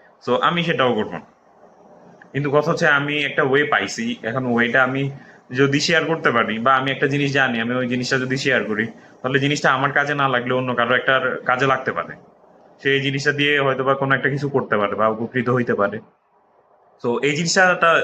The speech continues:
এই জিনিসটাই বেটার। কিন্তু ওই দুষ্টামি, ফাইজলামি, যে সবাই রোস্টিং করতেছে, ফাইজলামি করতেছে, এ উঠতেছে, তার টানি নামাই দিতেছে,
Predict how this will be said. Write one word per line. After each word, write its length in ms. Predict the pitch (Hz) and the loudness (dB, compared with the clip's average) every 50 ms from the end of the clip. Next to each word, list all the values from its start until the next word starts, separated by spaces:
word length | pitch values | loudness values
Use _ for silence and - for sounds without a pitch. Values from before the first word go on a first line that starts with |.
| 92 - | 0 -2
এই 120 | - 143 139 | -2 -2 -2
জিনিসটাই 380 | 147 151 156 - - 165 160 | -2 -2 -2 0 0 0 2
বেটার। 300 | - 113 104 - 98 87 - - - - - - - - - - - - _ _ _ _ _ _ _ _ _ _ _ | 2 0 0 0 0 -2 -4 -6 -12 -20 -20 -20 -20 -20 -20 -20 -20 -20 _ _ _ _ _ _ _ _ _ _ _
কিন্তু 360 | - 135 139 139 139 135 131 127 | -10 -6 -4 -2 -2 -2 -2 -2
ওই 140 | 135 135 | -2 -4
দুষ্টামি, 560 | 135 127 127 131 139 135 - 143 135 135 131 120 | -4 -4 -6 -6 -4 -2 0 0 2 2 0 0
ফাইজলামি, 800 | - 107 104 107 107 117 117 117 117 120 120 117 117 113 113 110 | 0 0 0 2 2 2 2 4 4 2 2 2 0 0 -2 -2
যে 140 | 117 120 | -2 -2
সবাই 500 | 120 - 139 131 131 135 139 139 139 139 131 - - - - - - _ _ _ _ _ _ _ _ _ _ _ - | 0 2 2 2 4 4 4 4 2 2 0 -2 -8 -16 -20 -20 -20 _ _ _ _ _ _ _ _ _ _ _ -10
রোস্টিং 360 | 110 120 123 - - 151 143 | -8 -8 -8 -4 -4 -4 -2
করতেছে, 580 | 135 135 127 120 - 120 117 117 113 110 107 107 - - - _ _ _ _ _ | 0 -2 0 2 0 0 2 2 0 0 0 -2 -6 -10 -20 _ _ _ _ _
ফাইজলামি 380 | 117 120 120 123 131 135 135 123 | 0 0 0 0 -2 -2 -2 -4
করতেছে, 480 | 131 127 117 131 117 123 123 117 113 | -6 -4 -4 -4 -2 0 2 2 2
এ 340 | 113 113 - 120 127 131 139 | 2 0 -2 -2 -2 0 0
উঠতেছে, 480 | 139 131 120 - - 139 135 139 139 - | 0 -2 -4 -2 0 0 0 0 0 0
তার 340 | - 113 113 113 113 110 | 2 2 2 2 0 0
টানি 260 | - 127 127 127 127 123 | 2 2 2 2 0 0
নামাই 280 | 120 120 117 117 117 | 0 2 2 0 -2
দিতেছে, 540 | 113 110 107 - 113 - - 120 117 113 | -2 -4 -4 -4 -6 -2 -2 0 0 -2